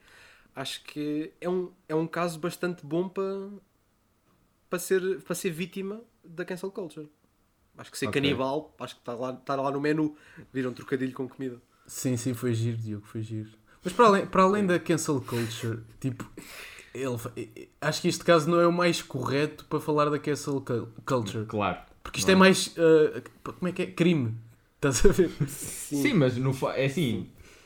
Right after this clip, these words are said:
Speaker 2: há bastantes crimes na cancel culture também, não é? Depois a questão do
Speaker 1: Claro,
Speaker 2: assédio.
Speaker 3: Certo. Mas eu quando
Speaker 2: Abuso.
Speaker 3: penso em
Speaker 1: Imagina, acho que ele nunca chegou a vias de facto de comer, pronto, costela de namorada, por exemplo.
Speaker 3: Pá,
Speaker 2: Ah.
Speaker 3: pois.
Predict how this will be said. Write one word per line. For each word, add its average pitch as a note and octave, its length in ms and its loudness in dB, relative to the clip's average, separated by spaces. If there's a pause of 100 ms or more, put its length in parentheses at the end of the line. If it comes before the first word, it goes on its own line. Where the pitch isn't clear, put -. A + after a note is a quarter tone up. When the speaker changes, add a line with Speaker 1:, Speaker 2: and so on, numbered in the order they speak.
(140)
Speaker 2:
há A2+ 140 -2
bastantes C3+ 360 0
crimes D#3+ 240 4
na E3+ 100 4
cancel G3 320 -2
culture E3 300 -2
também, C3 320 -2
não A2 100 -4
é? A#2 100 -8
Depois G#2+ 180 -4
a G#2+ 60 -2
questão B2 220 -4
do A2+ 80 -2
Speaker 1:
Claro, A2+ 160 2
Speaker 2:
assédio. D3 600 2 (360)
Speaker 3:
Certo. A#2 560 -2 (280)
Mas C#3 140 0
eu G3+ 60 6
quando G#3+ 180 2
Speaker 2:
Abuso. B2+ 140 4
Speaker 3:
penso C#3 60 8
em F#3 240 6
Speaker 1:
Imagina, C#3+ 180 0
acho - 160 -2
que - 80 2
ele F3 100 6
nunca F#3 240 6
chegou F3+ 320 4
a F#3+ 40 6
vias F#3 260 -2
de - 120 -16
facto - 420 -8
de - 80 -20
comer, F3+ 440 -4
pronto, E3 360 -8 (160)
costela D3 480 -2
de C#3+ 180 -8
namorada, D#3+ 480 -4
por A2+ 140 -18
exemplo. A#2+ 300 -12 (1000)
Speaker 3:
Pá, F#2+ 220 -4
Speaker 2:
Ah. F#2 40 -8
Speaker 3:
pois. A2 260 -6